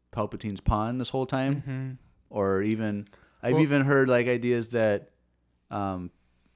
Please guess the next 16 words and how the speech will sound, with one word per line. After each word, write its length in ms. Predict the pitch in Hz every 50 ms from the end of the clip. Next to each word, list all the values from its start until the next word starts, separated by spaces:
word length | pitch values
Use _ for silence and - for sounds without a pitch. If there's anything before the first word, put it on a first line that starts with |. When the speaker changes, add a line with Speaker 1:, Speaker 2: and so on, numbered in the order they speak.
| _ _ _ _ _ _ _ _ _ _
Speaker 1:
Snoke 580 | - - - - - 120 117 117 117 113 113 -
w-, 240 | 117 110 104 107 - _ _ _ _ _
was 400 | 117 117 113 110 110 104 101 107
never, 460 | 110 104 110 110 110 113 110 110 110
like, 260 | 101 104 101 98 -
when 140 | - 120 110
we 80 | 110 104
see 240 | - - 123 117 113
him 120 | 117 113
in, 140 | 104 101 -
in 280 | - 131 123 117 120 113
the 60 | 104
flesh, 340 | - - - 117 107 107 107 -
quotation 440 | - - 104 - 107 104 - 120
marks, 400 | 113 113 113 117 113 - - -
in 480 | - - 101 101 98 95 95 95 95